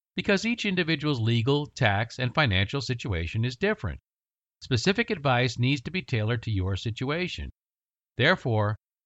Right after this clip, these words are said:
please consult with your own attorney, tax professional,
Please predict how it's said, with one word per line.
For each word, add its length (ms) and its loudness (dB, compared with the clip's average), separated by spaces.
please 240 2
consult 420 4
with 180 0
your 140 2
own 160 2
attorney, 580 0
tax 300 2
professional, 640 -2